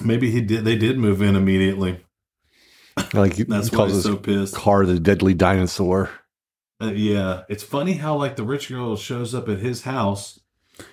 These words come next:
Speaker 1: and they take his piece of shit ride, knowing she's driving, like, a fucking Benz or something.
Speaker 2: Well, that's what I was
Speaker 1: you know?
Speaker 2: saying. Like, she should have her own car, like, a nice car, instead of this car that, uh, like, if it rains, I guess you don't, you're fucked, because he never shows it if the,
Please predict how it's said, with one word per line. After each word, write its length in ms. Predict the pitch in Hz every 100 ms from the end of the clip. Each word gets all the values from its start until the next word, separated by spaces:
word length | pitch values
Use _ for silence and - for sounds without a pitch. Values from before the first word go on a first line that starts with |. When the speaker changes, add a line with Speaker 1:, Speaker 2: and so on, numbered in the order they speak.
| _ _ _
Speaker 1:
and 140 | 117 117
they 80 |
take 220 | 113 135 117
his 180 | 127
piece 240 | - 127 -
of 80 | 104
shit 300 | - 117 110
ride, 300 | 160 143 107
knowing 200 | 151 127
she's 220 | - 107
driving, 320 | 135 135 123
like, 160 | - -
a 40 |
fucking 420 | - 123 - 104
Benz 340 | 101 165 156 98
or 80 | 90
something. 140 | 135
Speaker 2:
Well, 40 |
that's 120 | 196 180
what 100 | 202
I 40 |
was 120 | 208
Speaker 1:
you 60 | 104
know? 60 |
Speaker 2:
saying. 240 | 110 98 95
Like, 300 | 98 95 - _ _ _
she 200 | - 139
should 140 | 139
have 100 | 165
her 80 | 117
own 100 | 180
car, 360 | 185 107 87 90
like, 140 | 98
a 40 | 98
nice 220 | 107 160
car, 380 | - 98 80 82 _ _ _ _ _ _ _
instead 280 | 107 104 120
of 140 | 104 98
this 140 | 104
car 300 | - 117 101
that, 400 | 95 98 95 - - _ _ _
uh, 140 | - 135 _ _ - 110 90
like, 180 | 90 101
if 80 | 113
it 60 | 135
rains, 480 | 98 104 175 202 101
I 40 |
guess 220 | 98 131 131
you 60 |
don't, 240 | 117 120 - -
you're 100 | 101
fucked, 460 | - 143 175 -
because 180 | - 113
he 60 | 101
never 200 | 113 175
shows 300 | - 127 131
it 160 | 110 -
if 200 | 113 -
the, 300 | 98 92 87